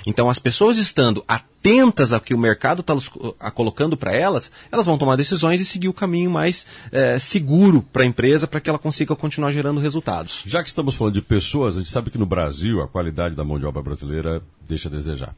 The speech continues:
Speaker 2: A gente tem hoje um grande número de pessoas nas empresas que têm um trabalho, mas não conseguem produzir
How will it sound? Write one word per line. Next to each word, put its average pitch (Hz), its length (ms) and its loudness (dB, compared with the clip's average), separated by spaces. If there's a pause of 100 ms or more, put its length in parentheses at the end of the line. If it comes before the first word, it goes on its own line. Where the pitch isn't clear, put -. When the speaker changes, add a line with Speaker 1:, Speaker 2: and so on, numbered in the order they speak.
Speaker 2:
A 71 40 -16
gente 67 180 -18
tem 76 180 -8
hoje 76 260 -6
um 73 60 -6
grande 78 300 -4
número 71 220 -4
de 65 100 -12
pessoas 67 400 -12
nas 65 120 -10
empresas 69 560 -6
que - 140 -14
têm 85 400 -4
um 95 140 -6
trabalho, 87 500 -2
mas 80 220 -4
não 87 80 -4
conseguem 80 320 -6
produzir 78 560 -6